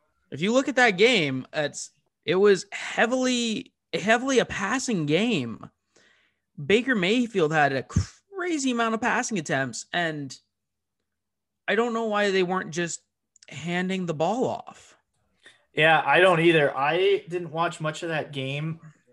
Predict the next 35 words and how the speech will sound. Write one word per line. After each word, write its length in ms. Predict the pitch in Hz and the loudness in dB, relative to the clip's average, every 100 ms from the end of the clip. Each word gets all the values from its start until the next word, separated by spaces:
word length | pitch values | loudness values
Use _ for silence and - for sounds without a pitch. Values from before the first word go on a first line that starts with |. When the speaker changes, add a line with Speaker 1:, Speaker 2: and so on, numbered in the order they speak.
| - | -8
Speaker 2:
Um, 360 | 131 127 120 | -4 -4 -6
I 120 | - 135 | -4 -4
have 240 | 143 139 | -2 -4
seen 220 | 147 160 | -4 -8
the 80 | 143 | -6
highlights. 720 | 131 123 131 151 170 - - - - | -6 -4 -2 0 0 -4 -8 -14 -2
I 160 | 147 190 | 2 6
don't, 220 | 254 240 | 4 4
I 100 | 160 | 2
don't 120 | 233 | 4
know 120 | 214 | 4
what 160 | 208 202 | 4 4
happened, 480 | 190 202 214 156 135 | 4 2 2 -4 -2
but 180 | 151 143 | 0 2
they 140 | 170 | 2
certainly 400 | 202 - 220 196 | 2 2 0 0
didn't 260 | 185 190 165 | 0 0 -2
play 240 | - 170 | 0 2
like 220 | 180 175 160 | 4 2 -2
a 40 | |
team 420 | 135 180 190 165 | -6 -4 0 0
who 180 | 147 156 | -2 -4
is 120 | 143 | -6
still 500 | - 165 185 185 180 | -4 0 2 2 0
trying 280 | 170 180 180 | -2 -2 -2
to 60 | 156 | -4
clinch 320 | - 180 170 | -6 -8 -8
a 40 | |
playoff 440 | 156 156 196 190 143 | -8 -4 0 0 -4
spot. 460 | - 123 113 113 - | -6 -6 -6 -8 -8
Uh, 340 | 135 120 113 107 | -2 0 -2 -4
you 100 | 131 | -4
know, 120 | 135 | -2
there 120 | 143 | 0
was 220 | 147 139 | 0 -4